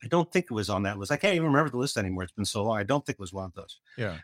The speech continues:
Speaker 1: But, uh, everybody has different lists. The great thing about the Dick Van Dyke Show is there are so many, so many great shows
Speaker 2: Oh, yeah.
Speaker 1: that,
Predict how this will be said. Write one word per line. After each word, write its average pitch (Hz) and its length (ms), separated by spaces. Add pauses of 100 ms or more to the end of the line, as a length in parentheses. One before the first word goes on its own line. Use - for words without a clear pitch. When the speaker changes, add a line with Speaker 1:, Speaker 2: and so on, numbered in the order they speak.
(140)
Speaker 1:
But, 127 320
uh, 131 60
everybody 127 480
has 110 160
different 101 240
lists. 104 160
The 139 80
great 160 220
thing 151 120
about 131 140
the 107 80
Dick 123 160
Van 127 140
Dyke 123 180
Show 110 160
is 98 80
there 113 100
are 107 60
so - 420
many, 113 420 (320)
so - 380
many 127 220
great 92 260
shows 98 260
Speaker 2:
Oh, 120 160
yeah. 76 260 (520)
Speaker 1:
that, 117 300